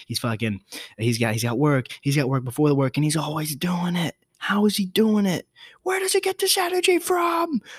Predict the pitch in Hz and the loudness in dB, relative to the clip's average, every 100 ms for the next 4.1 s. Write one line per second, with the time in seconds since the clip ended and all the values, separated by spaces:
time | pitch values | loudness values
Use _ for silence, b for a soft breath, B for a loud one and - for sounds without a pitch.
0 | B - 403 392 381 403 392 392 427 392 | B -4 0 2 2 0 0 4 6 6
1 | 359 359 381 392 392 359 359 - 381 349 | 4 4 4 4 4 6 4 4 2 2
2 | 349 349 349 339 302 - B B 403 381 | 4 4 4 4 2 -2 B B 0 2
3 | 359 359 339 339 339 349 370 349 320 320 | 2 2 4 6 8 8 6 4 2 2